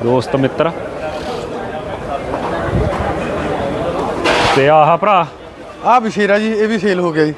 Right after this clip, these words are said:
Speaker 2: ਕੀ
Speaker 1: ਇਹ
Speaker 2: ਹਾਲ ਆ
Speaker 1: ਵੀ
Speaker 2: ਬਾਈ?
Speaker 1: ਸੇਲ ਹੋ ਗਿਆ?
Speaker 2: ਹਾਂਜੀ।
Speaker 1: ਠੀਕ ਆ। ਯੂ ਪੀ ਵਾਲਿਆਂ ਨੇ ਖਰੀਦ ਲਿਆ ਹੋਊਗਾ ਨਾ?
Speaker 2: ਨਹੀਂ, ਆ ਪੰਜਾਬੀ ਨੂੰ ਦਿੱਤਾ।
Speaker 1: ਪੰਜਾਬੀ ਬੰਦੇ ਨੇ?
Speaker 2: ਹਾਂ।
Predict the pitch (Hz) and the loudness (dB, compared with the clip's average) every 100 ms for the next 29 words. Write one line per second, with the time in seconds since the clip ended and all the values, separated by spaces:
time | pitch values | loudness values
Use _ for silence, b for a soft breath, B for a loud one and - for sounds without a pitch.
0 | - 196 196 208 202 196 170 175 170 - | 0 4 4 6 4 6 6 4 2 -2
1 | - - 131 113 107 95 - - - 127 | -10 -2 -2 0 -4 -6 -10 -18 -10 -4
2 | 151 - 180 175 170 156 151 139 135 143 | -2 4 4 4 4 2 2 4 4 4
3 | 196 233 - - 208 254 254 220 202 170 | 2 0 -4 -2 2 4 4 4 2 2
4 | 170 156 139 143 143 185 185 180 180 160 | -2 -2 0 2 2 2 2 2 0 -2
5 | 156 | -8